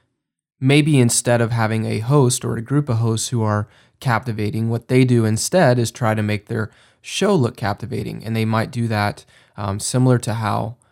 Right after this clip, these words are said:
Heartland Bowhunter does it. Heartland Bowhunter is, um, a group of guys. It's not really based around one individual, um, and they are, they have captivating personalities, but really what makes them, um, captivating is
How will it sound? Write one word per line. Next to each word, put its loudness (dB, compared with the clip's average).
Heartland -2
Bowhunter 2
does -6
it. -10
Heartland 0
Bowhunter 0
is, -6
um, -6
a -8
group 0
of -2
guys. -4
It's -8
not -2
really -2
based -6
around -2
one -4
individual, -4
um, 0
and 2
they 4
are, 2
they -2
have 2
captivating -4
personalities, -2
but -12
really 4
what 0
makes -2
them, -4
um, -4
captivating -2
is -4